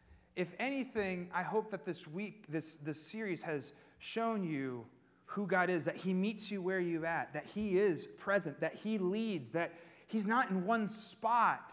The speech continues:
that he's bigger than this world. He is what he is. You can't contain him. And he shows up in the unexpected places, and he does all these things. I hope that this has helped you, but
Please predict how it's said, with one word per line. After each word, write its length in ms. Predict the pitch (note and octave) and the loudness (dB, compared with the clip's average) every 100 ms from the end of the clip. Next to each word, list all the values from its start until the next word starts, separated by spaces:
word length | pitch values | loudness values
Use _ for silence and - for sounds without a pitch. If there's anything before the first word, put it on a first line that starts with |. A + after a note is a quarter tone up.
| - | -6
that 100 | C3 | -2
he's 220 | G3 F3+ | -2 -2
bigger 520 | C#3+ C4 D#4 C4 C#4 | -2 4 4 4 2
than 280 | G3 A3+ G#3 | 6 4 6
this 260 | G3+ F#3+ - | 2 0 -4
world. 440 | E3+ B3+ A#3+ F3 | -2 4 4 4
He 140 | F3+ | 2
is 380 | A3+ B3 C#4 A#3 | 0 2 2 2
what 160 | F#3+ G#3 | 0 0
he 120 | G3 | 0
is. 420 | F#3+ C4 A#3+ E3 | -2 2 2 2
You 80 | G#3 | -2
can't 380 | G#3 C#4 C#4 A3+ - - - _ _ _ _ _ _ _ | -2 -2 0 -2 -8 -20 -20 _ _ _ _ _ _ _
contain 520 | - G3 F#3 - D#4+ C4 | -6 -6 -4 -6 -6 -6
him. 180 | A#2+ F#2 - _ _ _ _ _ _ _ _ _ _ _ _ _ - | -12 -20 -20 _ _ _ _ _ _ _ _ _ _ _ _ _ -10
And 80 | F#3+ | -8
he 60 | |
shows 440 | G#3 - C#4+ C#4 A3 | -8 -2 2 2 2
up 160 | B3+ | 2
in 80 | A3+ | 0
the 120 | G3+ G3 | 0 0
unexpected 720 | G#3+ A3 - C#4 C4+ A#3 F#3 | -2 -4 0 0 0 -6 -2
places, 420 | B3+ C4 A#3 E3 | -2 -2 -4 -4
and 80 | F3+ | -4
he 80 | F3 | 2
does 260 | A3+ C4+ | 4 4
all 120 | B3 | 2
these 180 | A#3+ G#3+ | 2 -2
things. 260 | D4 B3 - - - - - - | -2 -4 -6 -14 -20 -20 -8 -4
I 80 | |
hope 240 | B3+ E4 D#4+ | 2 2 4
that 160 | B3+ | 0
this 120 | C4 A3+ | 0 -4
has 100 | F#3 | -4
helped 400 | - D4 - G3 | 0 0 0 -4
you, 180 | D3 B2 | -2 0
but 320 | F#3+ - | -2 -2